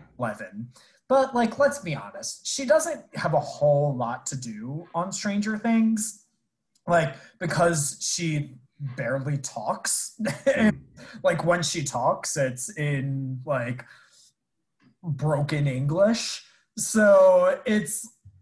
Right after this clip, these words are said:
Speaker 1: it's just, like, very much a stare at the camera sort of, like, <laughs> per-, performance.
Speaker 2: Yeah.
Speaker 1: Stranger Things. Uh, and,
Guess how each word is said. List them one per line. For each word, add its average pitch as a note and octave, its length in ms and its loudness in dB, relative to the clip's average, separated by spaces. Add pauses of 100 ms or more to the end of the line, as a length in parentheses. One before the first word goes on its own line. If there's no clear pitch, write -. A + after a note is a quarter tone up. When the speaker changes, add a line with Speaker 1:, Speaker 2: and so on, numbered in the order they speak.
(200)
Speaker 1:
it's - 400 -6
just, G#3+ 160 -2
like, F3+ 120 -2
very E3+ 440 2
much D3+ 420 0
a C#3+ 280 -2
stare A2+ 420 -8
at G#2+ 80 -20
the A#2+ 80 -16
camera A2 420 -14
sort B2 280 -6
of, B2+ 100 -6
like, C#3+ 220 -2
<laughs> - 40 -16
per-, G#3+ 220 4
performance. F#3+ 1040 0
Speaker 2:
Yeah. F#2+ 280 -2 (140)
Speaker 1:
Stranger F3+ 300 -4
Things. A#3+ 600 -2 (380)
Uh, E3 360 4 (100)
and, E3+ 680 0